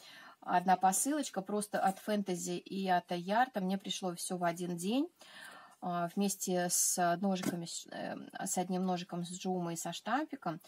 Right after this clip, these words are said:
Вот, эм, с джумой я обычно не вкладываю во влог, только если их очень много, ножей сразу приходит, и тогда я делаю какой-то обзор. Вот, если интересно будет, я потом по ножичкам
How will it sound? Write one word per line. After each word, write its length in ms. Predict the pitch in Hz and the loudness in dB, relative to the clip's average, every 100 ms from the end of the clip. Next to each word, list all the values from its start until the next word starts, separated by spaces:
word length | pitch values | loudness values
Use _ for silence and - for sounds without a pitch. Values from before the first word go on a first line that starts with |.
| - - - - | -18 -20 -18 -12
Вот, 480 | 185 196 185 160 - | -6 -2 0 0 -2
эм, 220 | 170 165 | -2 0
с 120 | 185 | -2
джумой 320 | 180 214 208 | -2 0 2
я 140 | 180 185 | 6 6
обычно 500 | 180 185 - 180 170 | 6 -2 0 0 2
не 260 | 180 180 170 | 2 2 0
вкладываю 760 | - 202 277 311 262 208 185 | 0 2 4 4 2 2 4
во 180 | 175 180 | 6 6
влог, 360 | 190 190 165 - | 6 0 -2 -4
только 240 | 180 196 | -4 0
если 240 | 180 - 185 | -2 0 -2
их 160 | 175 | -2
очень 240 | 180 - 196 | -6 0 2
много, 500 | 196 185 170 156 175 - - - | 6 4 4 0 -6 -14 -20 0
ножей 300 | 175 180 175 | 2 4 2
сразу 340 | - 180 165 170 | 2 2 2 0
приходит, 580 | 175 165 226 302 196 - | -8 -6 -2 0 -2 -2
и 20 | |
тогда 360 | 180 170 196 214 | -2 2 4 4
я 140 | 175 | 2
делаю 320 | 180 180 180 | 2 0 0
какой-то 360 | 170 160 165 170 | -2 -4 -2 -2
обзор. 380 | 175 170 160 151 - - - - - - | -2 -2 -2 -4 -8 -20 -18 -18 -18 -12
Вот, 360 | 180 190 190 170 | -4 0 0 0
если 460 | - 190 214 202 208 | -6 -4 -2 0 0
интересно 440 | 202 214 202 196 | 0 0 0 0
будет, 200 | 180 180 | -2 2
я 80 | 185 | 2
потом 300 | 180 180 185 180 | 4 2 2 4
по 120 | 185 | 4
ножичкам 720 | 190 180 170 - 165 160 | 4 2 -4 -6 -4 -2